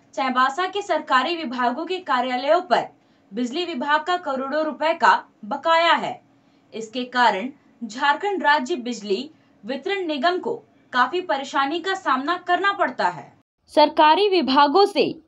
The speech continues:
बिजली के बकाया बिल के भुगतान के लिए बिजली विभाग की ओर से सभी संबंधित कार्यालयों से पत्राचार करने की तैयारी है,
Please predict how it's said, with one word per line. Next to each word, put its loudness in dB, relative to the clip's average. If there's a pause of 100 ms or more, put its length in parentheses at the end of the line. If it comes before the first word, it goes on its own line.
बिजली 4
के 4
बकाया 6
बिल 2
के 4
भुगतान 2
के 6
लिए 2 (360)
बिजली 4
विभाग 4
की 2
ओर 6
से 0 (260)
सभी 4
संबंधित 4
कार्यालयों 6
से 4
पत्राचार 4
करने 4
की 4
तैयारी 4
है, 2